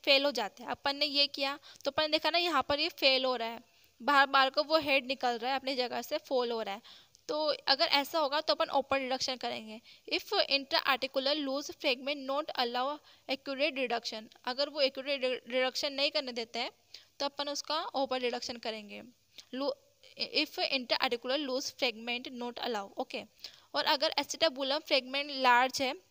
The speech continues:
तो इस कारण से भी, अगर छोटा होगा तो फिक्स हो जाएगा, अगर बड़ा होगा तो बार बार निकल जाएगा,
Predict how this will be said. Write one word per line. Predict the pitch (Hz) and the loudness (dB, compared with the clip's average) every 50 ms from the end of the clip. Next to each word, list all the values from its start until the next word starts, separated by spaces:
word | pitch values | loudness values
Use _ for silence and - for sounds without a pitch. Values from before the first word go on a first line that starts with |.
| _ _ _ _ _ _ _ _ _ _ _ _ - | _ _ _ _ _ _ _ _ _ _ _ _ 4
तो | 294 302 - | 4 6 6
इस | - 311 - - | 4 2 0 0
कारण | - 269 247 240 240 | 0 0 0 0 -2
से | 240 - 254 | -4 -6 -6
भी, | 240 285 302 | -4 -4 -2
अगर | - 285 277 330 339 | -2 0 0 0 -2
छोटा | - - 302 285 - 302 | 0 0 0 0 2 2
होगा | 285 294 302 | 2 2 0
तो | 330 339 | -2 -4
फिक्स | - - 302 - - 294 | -6 -8 -8 -6 -4 -6
हो | 269 | -4
जाएगा, | 247 254 247 - | -4 -4 -4 -2
अगर | 294 269 285 277 - - | -2 -2 -2 -2 -4 -4
बड़ा | 233 262 262 277 320 | 0 2 2 4 4
होगा | 311 277 269 320 359 381 - - - - _ _ | 4 2 2 0 -6 -8 -10 -18 -20 -20 _ _
तो | 320 330 | -6 0
बार | 262 285 247 240 | 2 2 2 4
बार | - 269 277 | 2 0 0
निकल | 262 240 - 233 226 208 | 0 -4 -6 -6 -6 -6
जाएगा, | 202 196 196 208 208 196 202 | -8 -8 -10 -10 -12 -16 -18